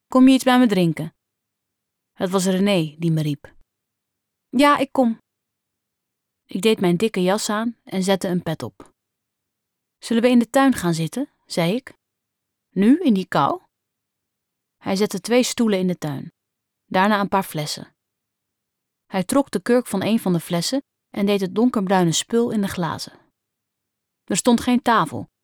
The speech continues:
René zette de fles in het gras, in het koude gras. De nacht was helder boven ons hoofd, maar in de verte stonden de wolken al klaar om te regenen. Soms prijkten er enkele sterren tussendoor.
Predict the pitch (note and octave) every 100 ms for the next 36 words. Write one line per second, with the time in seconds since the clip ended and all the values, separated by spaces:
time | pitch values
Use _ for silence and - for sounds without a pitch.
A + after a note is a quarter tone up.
0 | _ _ F#3+ G3+ A3 A3 G#3+ F#3 E3+ G3
1 | G#3 - F#3 F#3 - D3 D3 - - _
2 | _ _ _ - D#3+ - E3+ E3 F3 E3
3 | - C3 - - _ _ _ _ _ _
4 | _ _ _ _ _ _ _ _ _ _
5 | - G3+ A3 - G#3 F#3+ G3 A3 F3 D3+
6 | D3+ - E3 D#3+ D#3 D#3+ D#3 D3+ - -
7 | _ _ _ - F#3 F#3+ F3 B3 B3+ B3+
8 | - G3+ F3+ E3+ G3+ A3+ F#3+ E3 - F#3
9 | F#3 F#3 F3+ E3 D3+ C#3 - - _ _
10 | _ _ _ _ _ _ _ _ _ -
11 | G3+ F3+ - G3+ G#3 - F3 E3+ G3 F3+
12 | E3 - G#3 G3 F3 D3+ - D#3 C#3+ D3+
13 | -